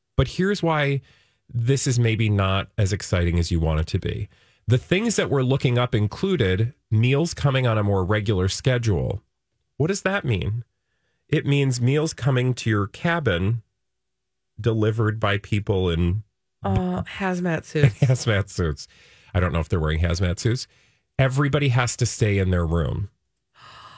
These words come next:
Speaker 2: Ugh.
Speaker 1: So you are quarantined to your room.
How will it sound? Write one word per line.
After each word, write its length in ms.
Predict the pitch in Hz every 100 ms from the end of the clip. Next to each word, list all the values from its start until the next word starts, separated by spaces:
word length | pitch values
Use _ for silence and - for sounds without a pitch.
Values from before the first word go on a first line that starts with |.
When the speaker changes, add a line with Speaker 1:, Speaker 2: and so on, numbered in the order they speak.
| -
Speaker 2:
Ugh. 340 | 180 175 170 160
Speaker 1:
So 80 |
you 200 | 120 123
are 100 | 113
quarantined 760 | - - 123 127 131 135 110 110
to 100 | 113
your 160 | 101 95
room. 460 | 101 85 71 90